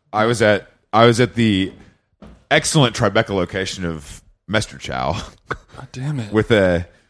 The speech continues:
Speaker 1: for a little bit of a Tom Brown crew reunion with Matt, Kelly, Ian Br-, friend of the show, Ian Bradley. But then Kelly, so we had a great dinner, great to see them all. Kelly had to leave.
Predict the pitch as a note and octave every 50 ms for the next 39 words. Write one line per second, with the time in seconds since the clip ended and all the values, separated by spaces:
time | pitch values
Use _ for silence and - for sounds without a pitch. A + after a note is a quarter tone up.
0 | _ _ - C#3 C3+ B2 B2 C#3+ D#3+ E3 D3 D3+ C#3 A#2 G2+ - - - C3 B2
1 | A#2+ A#2+ G2+ G#2+ G#2 G#2 G#2+ A2 - - C3+ B2 A#2 G#2 F#2+ F2 F2+ F#2+ G2+ A2
2 | A#2+ A#2+ A2+ F#2 F2+ - E2 F2 F2 F2+ F2+ F2+ - - - G#2 F2+ F2+ F2+ F2
3 | F2 F2 D#2 F2+ F2+ E2+ E2+ D#2+ F2+ D2 E2 A2+ G#2+ G2 F2+ - - F#2 E2+ E2+
4 | E2+ E2+ E2 D#2 F2+ F2+ F#2 E2+ E2+ E2+ E2 D#2 - _ _ _ _ _ - A2+
5 | G#2+ G#2+ C3 C3 C3 B2+ B2+ A#2+ A2 - _ _ _ _ _ _ - - C#3+ D3+
6 | D#3+ D#3+ C#3+ A2 - - C3 B2 A#2 A2+ F2+ A2+ A#2 A2+ A2 F#2 A2 G#2 G2 G2
7 | F#2+ F#2+ F#2+ G2+ - - E2 A2 G2+ F2+ G2 - - G#2+ F#2 F#2 F#2 F2+ F2 F2
8 | E2 - - C3 B2 B2+ B2 A#2+ B2 G#2+ F#2+ - G#2+ F2+ F2+ F#2 F2+ F2+ F2+ F2
9 | D#2+ -